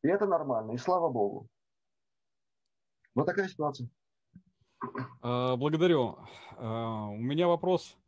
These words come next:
Speaker 2: наверное, без этого вопроса, наверное, нельзя так плавно подойти еще к этой теме, такой огромной теме, как тайная космическая программа,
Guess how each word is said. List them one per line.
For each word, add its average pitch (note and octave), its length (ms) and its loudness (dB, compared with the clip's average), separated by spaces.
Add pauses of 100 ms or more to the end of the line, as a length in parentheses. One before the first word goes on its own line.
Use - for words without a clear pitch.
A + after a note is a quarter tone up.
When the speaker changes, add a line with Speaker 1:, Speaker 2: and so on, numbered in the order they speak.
(280)
Speaker 2:
наверное, D#3+ 280 6
без D3+ 160 2
этого D#3+ 260 4
вопроса, E3+ 420 2
наверное, C#3 340 0
нельзя E3 240 0
так - 180 -6
плавно D#3 340 4
подойти C3 520 2
еще C3 360 -2
к - 100 -8
этой B2+ 200 0
теме, C#3 520 4 (400)
такой B2+ 300 0
огромной C3+ 600 4
теме, C3 380 0
как A#2 200 -4
тайная B2 280 0
космическая A#2+ 560 -6
программа, C3 680 0